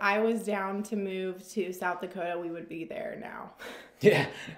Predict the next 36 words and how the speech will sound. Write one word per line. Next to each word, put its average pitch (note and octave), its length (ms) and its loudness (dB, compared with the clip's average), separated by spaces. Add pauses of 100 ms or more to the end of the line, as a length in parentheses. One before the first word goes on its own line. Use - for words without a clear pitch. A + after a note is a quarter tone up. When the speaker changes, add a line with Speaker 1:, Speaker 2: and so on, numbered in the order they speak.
(760)
Speaker 2:
I A3 60 -8
don't C4+ 160 4
know. B2 300 6
Like, G2+ 160 0
I A2 40 -4
think F3+ 220 -4
about D#3+ 240 6
it C3+ 60 2
sometimes C3+ 400 -2
and A2 100 -4
I'm G2+ 60 -4
like, F#2 320 -6 (840)
she - 280 -8
just C#3 260 -6
wouldn't G#2 260 -4
get F#2 120 -6
along F2+ 280 -6
with E2+ 100 -10
South - 180 -12
Dakota. - 300 -16 (140)
Like, - 180 -18
it's - 120 -16
just - 340 -14 (100)
not. - 440 -18 (420)
Speaker 1:
No, G#3 320 2
Speaker 2:
It's E3+ 100 -2
Speaker 1:
I - 20 0
Speaker 2:
not A3 140 -4
Speaker 1:
couldn't, B3 200 2
I G3+ 140 -2
Speaker 2:
her - 60 -4
Speaker 1:
couldn't A#3+ 320 0
Speaker 2:
thing. G#3 100 -2
Speaker 1:
do F#3+ 460 0
the G3 100 -4
snow. F3+ 800 -6